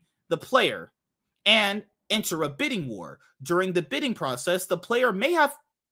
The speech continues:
considerable influence on the final decision. <laughs> Oh, it's, oh, dude, right? Reject two million to the, to delay one year.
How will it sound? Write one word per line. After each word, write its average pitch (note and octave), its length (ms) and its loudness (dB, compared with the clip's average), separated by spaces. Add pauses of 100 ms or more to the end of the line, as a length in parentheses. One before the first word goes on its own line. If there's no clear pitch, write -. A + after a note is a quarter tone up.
(300)
considerable A3+ 560 -2
influence F#3+ 600 -2
on F3+ 160 2
the F#3 80 -4
final D3 320 -2
decision. C3+ 600 -6 (1160)
<laughs> A3+ 100 0 (340)
Oh, C4 280 12 (440)
it's, G#3 240 6
oh, A3 360 10
dude, G#3+ 280 0
right? G3+ 260 8 (220)
Reject G3 420 2
two C4 100 2
million A#3+ 540 0
to - 140 -6
the, F#3 80 0
to A3+ 160 -2
delay F#3+ 340 6
one F#3+ 320 0
year. A#3 300 -4